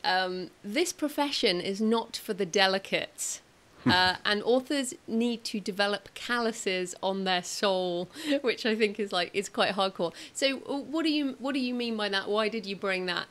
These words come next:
Speaker 1: that up?
Speaker 2: Well, I mean, <sighs> another term that I like to use is rhino skin.
Speaker 1: <laughs>
Speaker 2: You know, it, this, this, uh,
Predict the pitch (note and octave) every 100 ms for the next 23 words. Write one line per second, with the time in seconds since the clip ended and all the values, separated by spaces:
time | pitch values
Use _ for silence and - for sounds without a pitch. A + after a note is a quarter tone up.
0 | - F#3 E3+ E3 D#3 - - - _ -
1 | - - - - E3+ D#3 D3 D#3 D#3 D3+
2 | C#3+ - C#3 - - - - - - -
3 | - B2+ E3 F3+ C#3 A#2+ - - - -
4 | C#3 B2 A#2 A#2 C3 B2 G#2+ G#2 G#2+ G#2+
5 | - A2 A2 G#2 F2+ F2+ F#2+ G2+ B2+ C#3+
6 | A2+ G2 F2+ D#2+ - - G#2+ F#2 D#2+ D2+
7 | D#2+ - - F#4+ - B4 G#2 G#2+ - C#3
8 | A#2 D#3+ - - - - - - B2+ C3+
9 | A3 - - - - C#3+ A1+ - - -